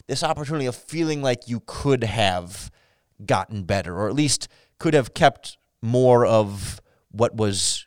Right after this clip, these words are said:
good on your team. You know, when you start to talk about the Bears being in on Trent Williams as a potential left tackle, which was probably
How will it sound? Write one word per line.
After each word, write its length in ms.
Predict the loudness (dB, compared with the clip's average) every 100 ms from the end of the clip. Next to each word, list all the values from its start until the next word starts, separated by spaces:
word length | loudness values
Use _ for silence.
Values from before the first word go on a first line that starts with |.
| -14 -2
good 300 | 4 4 4
on 260 | 2 0
your 100 | -2
team. 340 | -4 -4 -2 0
You 60 |
know, 60 | 0
when 100 | -2
you 60 |
start 240 | -2 -6 -6
to 60 |
talk 280 | 0 2 2
about 240 | 0 0 0 _ _ _ -8
the 100 | 0
Bears 280 | 2 2
being 280 | 2 2 2
in 160 | 0 0
on 240 | 0 -2
Trent 360 | -6 -2 -2 -2
Williams 380 | -2 0 0 -2
as 140 | -4
a 40 | -4
potential 420 | -4 -4 -2 0
left 200 | 0 2
tackle, 320 | 2 2 -2
which 180 | -2 -2
was 120 | -4
probably 800 | -2 2 2 2 0 2 2